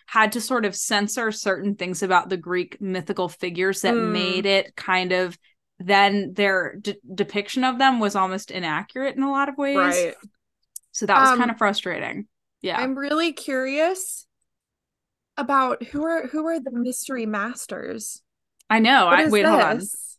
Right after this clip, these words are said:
Speaker 1: Let me look them up.
Speaker 2: Are we gonna do a quick little googly Google?
Speaker 1: Little, little look into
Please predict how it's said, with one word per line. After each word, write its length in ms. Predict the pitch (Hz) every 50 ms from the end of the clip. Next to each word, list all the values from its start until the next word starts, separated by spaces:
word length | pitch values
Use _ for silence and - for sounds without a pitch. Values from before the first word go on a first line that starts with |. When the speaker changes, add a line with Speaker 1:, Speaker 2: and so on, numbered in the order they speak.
| _ -
Speaker 1:
Let 100 | 185 180
me 80 | 180
look 180 | 170 170 165 -
them 280 | 165 - 170 170 170
up. 220 | 160 151 - - -
Speaker 2:
Are 100 | 262 247
we 80 | 254
gonna 220 | 247 269 262 269 262
do 160 | 277 269 269
a 100 | 254 247
quick 300 | 254 - 247 233 - -
little 380 | 269 254 240 233 226 226 208 - _ _ _ 240 233 214
googly 600 | - 233 233 240 226 240 247 240 240 240 233 226 208
Google? 300 | 208 208 233 226 226 233
Speaker 1:
Little, 420 | 403 453 427 381 311 285 285 285 285
little 260 | 381 359 330 302 269
look 220 | 233 226 220 220
into 640 | 208 196 196 214 214 - 240 208 208 240 311 320